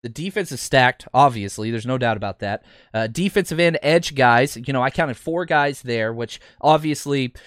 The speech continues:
with our defensive line, people are moved. Eric Armstead is counted as an edge guy. Most of his snaps are on the outside, but he also takes a lot of ga-, he's, <laughs> he's probably five technique, three technique would be his best position, but he plays all over. So, uh, you're keeping Bosa, Armstead, Ford,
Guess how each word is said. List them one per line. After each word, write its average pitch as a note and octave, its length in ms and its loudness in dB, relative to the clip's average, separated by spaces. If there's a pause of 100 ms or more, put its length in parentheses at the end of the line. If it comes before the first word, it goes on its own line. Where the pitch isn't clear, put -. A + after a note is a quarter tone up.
(160)
with B2+ 340 -2
our D#3 220 4
defensive C#3+ 560 -8
line, A#2 460 2 (460)
people E3+ 300 0
are B2 60 4
moved. A2+ 360 -4
Eric A2 420 0
Armstead C#3+ 400 2
is A2+ 120 -10
counted D#3+ 360 0
as A2 120 -6
an G#2+ 100 -6
edge G#2 220 -4
guy. A2 300 -4 (100)
Most C3+ 280 0
of B2 60 -6
his A2 120 -8
snaps D3 400 0
are A#2+ 40 -2
on G#2+ 80 -4
the G2+ 120 -8
outside, F#2+ 420 -10 (320)
but C#3+ 80 -8
he E3 60 -2
also D3+ 240 0
takes C3+ 220 -6
a B2+ 40 -6
lot B2 220 0
of A#2 40 -4
ga-, A#2 140 -4
he's, C3 180 -8 (240)
<laughs> - 220 -14
he's D#3 100 -10
probably E3 540 0
five D#3 360 2
technique, C3+ 380 -4
three D3 200 -2
technique C3+ 400 -4
would A#2 100 -8
be B2+ 120 -4
his A2 120 -4
best B2 240 -4
position, A2+ 380 -6
but A#2 80 -4
he A#2 40 -4
plays D3+ 260 -4
all A2+ 140 0
over. F2 200 -12
So, A#2+ 320 -4 (260)
uh, A#2 60 0
you're A#2+ 180 -2
keeping F#3+ 320 -4
Bosa, E3 540 2
Armstead, D3 560 -2
Ford, A#2+ 500 -2